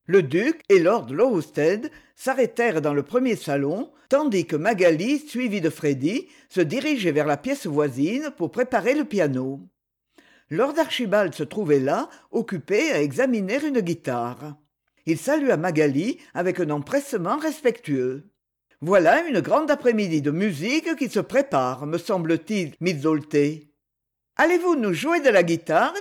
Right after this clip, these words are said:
milord ? » demanda Magali en riant. « Hein, devant un tel public, je n'oserais. J'en gratte un peu dans l'intimité, »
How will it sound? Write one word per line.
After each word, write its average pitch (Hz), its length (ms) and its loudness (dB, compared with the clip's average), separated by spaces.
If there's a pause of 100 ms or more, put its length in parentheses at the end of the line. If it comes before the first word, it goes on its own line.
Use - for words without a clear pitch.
milord ? » 156 520 2 (320)
demanda 185 360 0
Magali 208 520 2
en 320 80 0
riant. « 147 560 -2 (840)
Hein, 269 240 4 (320)
devant 220 280 4
un 165 120 0
tel 233 260 6
public, 175 520 0
je 185 120 -2
n'oserais. 160 720 0 (300)
J'en 180 200 0
gratte 220 300 -2
un 165 140 0
peu 220 320 -2
dans 165 160 -2
l'intimité, » 156 920 -2